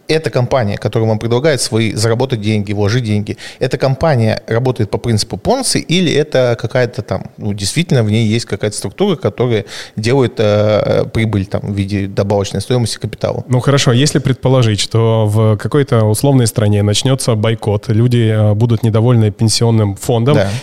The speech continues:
Speaker 2: и прекратят приносить туда деньги.
Speaker 1: Ну и что?
Speaker 2: Ведь многие говорят, что ведь, а, по-моему, даже Мавроди говорил, ведь банки — это те же самые пирамиды. Вы попробуйте сейчас у, э,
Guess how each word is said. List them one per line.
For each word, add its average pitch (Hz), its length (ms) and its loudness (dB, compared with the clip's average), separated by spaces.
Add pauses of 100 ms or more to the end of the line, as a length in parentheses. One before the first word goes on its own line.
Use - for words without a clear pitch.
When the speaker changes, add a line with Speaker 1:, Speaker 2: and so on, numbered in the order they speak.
(140)
Speaker 2:
и 208 220 4
прекратят 147 800 -2
приносить 123 500 2
туда 117 260 0
деньги. 104 340 2
Speaker 1:
Ну 101 180 2
и - 20 2
что? - 220 -4 (160)
Speaker 2:
Ведь 135 160 0
многие 165 300 2
говорят, 131 340 2
что - 160 -2
ведь, 123 280 0
а, 123 100 2
по-моему, 131 480 2
даже 120 180 4
Мавроди 123 400 4
говорил, 101 460 2
ведь 101 240 -2 (240)
банки — 170 400 0 (100)
это 127 200 0
те 196 180 0
же 160 100 2
самые 143 380 4
пирамиды. 127 460 4
Вы 139 100 4
попробуйте 151 560 2
сейчас 131 460 0
у, 123 580 4
э, 110 60 0